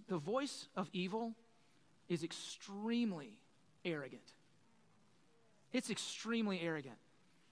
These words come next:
and says, "Oh, that doesn't pertain to you, right? You don't need to worry about that. Just go all the way back to the fall of man. Let's go back to Eden with the serpent and Eve.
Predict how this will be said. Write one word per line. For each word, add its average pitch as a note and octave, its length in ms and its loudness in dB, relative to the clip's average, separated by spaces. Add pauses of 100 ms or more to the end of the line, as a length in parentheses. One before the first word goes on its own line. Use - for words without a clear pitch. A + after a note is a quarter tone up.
(140)
and G3 100 0
says, F3+ 280 6
"Oh, G#3+ 180 6
that G3 240 6
doesn't E3+ 320 2
pertain D#3+ 680 -2
to D3+ 80 -6
you, C3+ 340 -6 (1300)
right? G3 280 4 (680)
You G#3+ 200 8
don't C#4 160 8
need A3+ 200 6
to G3+ 60 10
worry F3 280 6
about D#3 260 6
that. D#3 260 4 (480)
Just - 180 0
go D4 140 6
all C#4 120 10
the C4+ 60 8
way C4 80 8
back B3 200 6
to C4 60 -4
the B3 100 0
fall B3 240 4
of A3+ 60 2
man. A#3+ 340 2 (280)
Let's G#3 140 -2
go B3 120 6
back A#3+ 160 6
to A#3 120 -2
Eden B3 300 4 (460)
with F#3+ 140 4
the F#3+ 60 0
serpent C4 400 6 (540)
and F#3+ 140 6
Eve. A3+ 340 6